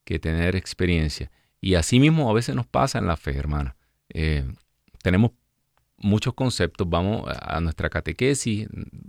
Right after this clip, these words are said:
hacemos todas nuestras clases, primera comunión y todo, pero nos falta una experiencia de Dios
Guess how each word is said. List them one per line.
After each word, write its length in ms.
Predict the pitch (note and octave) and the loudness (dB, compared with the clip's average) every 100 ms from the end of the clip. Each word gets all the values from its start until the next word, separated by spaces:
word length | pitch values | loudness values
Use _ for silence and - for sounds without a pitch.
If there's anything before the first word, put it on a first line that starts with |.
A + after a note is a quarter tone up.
| - | -18
hacemos 340 | - - D#2+ F2 | -10 -4 -4 0
todas 160 | F#2+ | 2
nuestras 300 | G#2+ G2+ E2+ | 2 0 -4
clases, 580 | - A#2 B2 A2 G2+ G2+ - | 0 0 2 2 0 -4 -4
primera 320 | F2 E2+ G2+ | -2 0 0
comunión 280 | A2 G2+ G#2 | 0 0 2
y 40 | |
todo, 200 | B2+ B2 - - - - | 2 0 -2 -20 -20 -6
pero 160 | - F#2+ | 0 2
nos 100 | F2+ | 4
falta 300 | - A#2 - | 4 4 4
una 80 | F#2 | 2
experiencia 800 | - - E2+ F#2 F#2+ F2 - D#2 | 0 2 4 6 4 2 0 0
de 120 | C#2+ | 0
Dios 420 | C#2 - - - | -4 -6 -12 -20